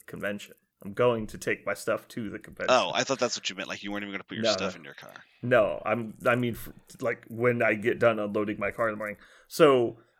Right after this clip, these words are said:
Speaker 1: like, the reason I was ten minutes late to the podcast was I had to drive an hour and thirty minutes to get here. And before that, I was, I was unloading and cleaning an entire house, basically, like, the entire bottom half of a house for the, the previous six hours.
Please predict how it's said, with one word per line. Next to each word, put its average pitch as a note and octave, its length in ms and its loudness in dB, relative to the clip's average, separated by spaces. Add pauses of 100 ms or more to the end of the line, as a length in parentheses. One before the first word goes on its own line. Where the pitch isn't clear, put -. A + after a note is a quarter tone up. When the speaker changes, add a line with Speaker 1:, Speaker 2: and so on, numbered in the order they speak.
(140)
Speaker 1:
like, C3+ 300 8
the C#3 140 2
reason D#3+ 320 8
I C#3+ 140 10
was C#3+ 180 4
ten A2 220 0
minutes G#2+ 260 -6
late G2+ 160 -2
to - 80 -20
the G2+ 60 -10
podcast G2+ 600 -4
was A2 320 -2
I A2 180 6
had A2+ 220 4
to A2 60 -4
drive G#2+ 640 0
an - 80 -2
hour G2+ 300 0
and G#2 120 -8
thirty G#2+ 280 -4
minutes G2 340 -8
to A#2 100 -10
get B2 220 0
here. - 400 -10 (340)
And A2+ 300 4 (180)
before D3 400 8
that, G#2+ 300 2
I G#2+ 60 4
was, A2+ 300 0 (460)
I A#2+ 100 6
was A2 220 0 (140)
unloading B2+ 640 6
and A2+ 120 0
cleaning B2 440 -2
an G#2+ 120 -4
entire G#2+ 440 0
house, A2 320 -2
basically, G2+ 520 -8
like, G#2 200 -8
the G#2+ 100 -2
entire G#2+ 240 0
bottom G#2 340 -4
half A2 260 -4
of F2 60 -14
a F#2+ 60 -10
house G2 480 -6 (320)
for - 140 -8
the, G#2+ 220 -4
the - 100 -14
previous G#2+ 400 -4
six - 200 -10
hours. E2+ 460 -8